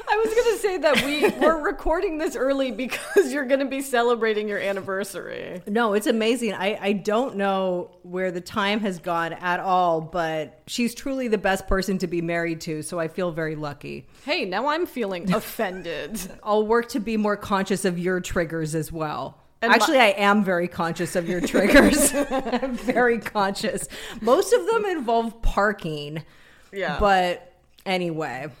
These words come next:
Speaker 2: should we talk about this episode? Oh, wait, before we do that, I have one more thing to say. Back to the J W Anderson pigeon bag.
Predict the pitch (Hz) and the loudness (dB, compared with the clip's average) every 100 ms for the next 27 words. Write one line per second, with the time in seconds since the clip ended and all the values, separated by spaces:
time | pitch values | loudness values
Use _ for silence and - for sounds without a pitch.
0 | - _ _ - - 214 196 196 196 170 | -20 _ _ -12 -4 -2 -2 -2 -2 -2
1 | 190 160 165 165 165 160 196 220 208 208 | -4 -2 0 2 0 -2 -2 0 0 0
2 | 208 220 220 208 170 - - 185 190 220 | -2 2 2 2 -2 -10 -14 -10 -2 0
3 | 202 180 175 160 143 113 - _ _ - | 0 -2 -4 -4 -8 -10 -16 _ _ -4
4 | 175 175 190 202 185 165 160 156 151 - | -4 -2 0 2 0 -2 -6 -8 -10 -10
5 | 120 92 113 151 _ 180 180 180 196 240 | -12 -12 -14 -16 _ -6 2 2 2 -2
6 | 202 190 190 175 180 165 170 160 160 165 | 0 0 -2 0 -2 -2 -4 -4 -4 -6
7 | - 156 - 165 160 151 139 117 | -6 -8 -4 -4 -4 -6 -8 -10